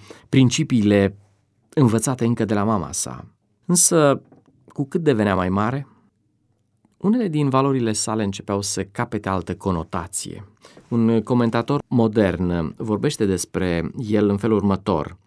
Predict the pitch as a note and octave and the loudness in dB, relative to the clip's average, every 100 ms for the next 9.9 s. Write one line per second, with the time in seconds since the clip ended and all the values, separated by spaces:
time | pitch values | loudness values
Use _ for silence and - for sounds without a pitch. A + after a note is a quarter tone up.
0 | _ _ _ _ _ _ _ _ _ - | _ _ _ _ _ _ _ _ _ -2
1 | C3 A2+ F#2+ F2 F2 F#2+ G2 _ _ - | 0 0 0 0 -2 -4 -6 _ _ -20
2 | _ _ - G#2 G2 F2+ A#2 B2 - F#2+ | _ _ 0 2 4 2 0 -2 2 0
3 | F#2 A2 - G#2 F#2+ F#2+ F2 A2 B2+ E2+ | 2 0 0 0 0 0 0 -2 0 0
4 | F2 - - - - _ _ _ - _ | -2 -4 -18 -20 -20 _ _ _ -20 _
5 | - B2 A2 A2 A2+ C3+ - B2+ A2 G#2+ | 0 2 4 2 2 2 2 2 4 2
6 | G#2+ A#2 B2 - A2 G2+ _ _ - C3+ | 2 2 0 0 -2 -4 _ _ -2 2
7 | D#3+ A#2+ F2 G2 - F#2+ F2 - D2 F2+ | 2 0 -2 -4 -4 -6 -6 -6 -6 -4
8 | B2 B2+ G#2+ F2+ D#2+ - - G#2 - _ | -2 -2 -2 -2 -4 -8 -10 -12 -14 _
9 | _ - - A#2 C3+ B2+ C2+ D#2 F#2 | _ -8 -2 0 0 -2 -4 -8 -10